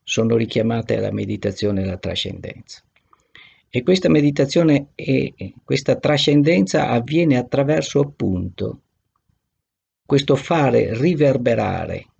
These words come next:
la parola che ci porta al nostro essere,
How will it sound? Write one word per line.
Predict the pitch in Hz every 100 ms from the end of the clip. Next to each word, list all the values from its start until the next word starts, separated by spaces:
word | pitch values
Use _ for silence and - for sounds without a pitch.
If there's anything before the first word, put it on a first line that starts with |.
| _
la | - 127
parola | 139 135 147 160 156
che | 143 131
ci | - 120
porta | - 147 165 156 - 151 151 - _ _ _ _ _ _ _ _ 120
al | 113
nostro | 113 143 143 - 131 - -
essere, | 123 120 - - - - -